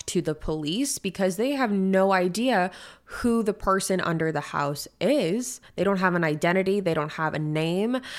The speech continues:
However, it's also equally as shocking and disturbing for Diana and Eric, who have been living above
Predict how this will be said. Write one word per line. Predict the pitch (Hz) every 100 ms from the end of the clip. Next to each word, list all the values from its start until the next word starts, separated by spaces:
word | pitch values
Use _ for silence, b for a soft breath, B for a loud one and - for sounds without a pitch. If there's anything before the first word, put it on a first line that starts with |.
| B -
However, | 196 190 196 190
it's | 190
also | - 226 233 214
equally | - 254 254 220 185
as | 175 170
shocking | - 160 165 170 165
and | 202 285
disturbing | 277 - - 180 190 - - 175
for | - 170 170
Diana | 165 160 160 165
and | 160 156 -
Eric, | 170 170 151 -
who | 160
have | 156
been | 156 151 151
living | 165 180 180
above | 156 165 156 151